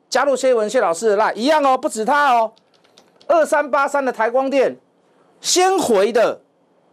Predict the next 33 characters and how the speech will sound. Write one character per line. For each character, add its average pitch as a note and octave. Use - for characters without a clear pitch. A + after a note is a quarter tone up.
会 F4
不 C#4+
会 E4+
往 G#3
后 D4+
会 D4
先 C#4+
反 F#3
弹？ D#3+
有 A3
可 A#3
能 E3+
嘛， D#3
看 C4+
买 G3+
盘 F#3+
什 F#3
么 F3+
时 A#3+
候 A#3
回 F3+
来 D#3
嘛， C#3
看 C4+
投 G#3+
信 A#3
什 F3+
么 F3
时 F#3
候 G#3+
回 F3
头 D#3+
嘛， C#3+